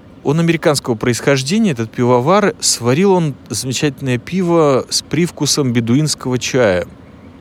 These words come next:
Я, конечно, такое увидев, срочно его купил, но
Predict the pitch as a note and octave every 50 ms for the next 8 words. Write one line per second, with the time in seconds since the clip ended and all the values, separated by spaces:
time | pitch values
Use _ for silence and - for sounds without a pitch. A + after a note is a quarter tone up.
0 | - - A#2+ C3 C3 - D3 C#3+ C3 - - B2+ - - D3 C#3 C3 B2+ A#2 B2
1 | D#3+ G3 F3+ E3 C3+ - - - - - - - - - G2+ - - - - -
2 | C#3+ - - - B2 A#2+ G#2+ - C3 B2+ - F#3 G3+ G#3 F3+ D3 C3+ C3 C3 C3
3 | B2+ B2 A#2 G#2+ G#2+